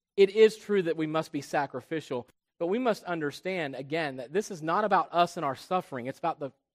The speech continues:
propagation of the gospel and others being rooted and grounded in the truth, even in the midst of the suffering. Number two,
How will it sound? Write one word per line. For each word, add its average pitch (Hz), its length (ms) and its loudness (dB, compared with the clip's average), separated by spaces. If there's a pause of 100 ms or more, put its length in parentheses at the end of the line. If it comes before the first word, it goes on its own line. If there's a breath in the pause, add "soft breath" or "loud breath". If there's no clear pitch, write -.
(200)
propagation 175 500 -2
of 127 60 -12
the 120 80 -8
gospel 139 600 -4 (360)
and 156 160 -2
others 175 260 2
being 156 220 -2
rooted 165 280 0
and 139 140 -8
grounded 151 400 -2
in 143 80 -4
the 135 80 -6
truth, 160 380 -2
even 147 200 -6
in 139 120 -8
the 139 60 -6
midst 147 460 -6
of 135 220 -4
the 123 80 -12
suffering. 120 480 -8 (840)
Number 226 200 -2
two, 226 320 -2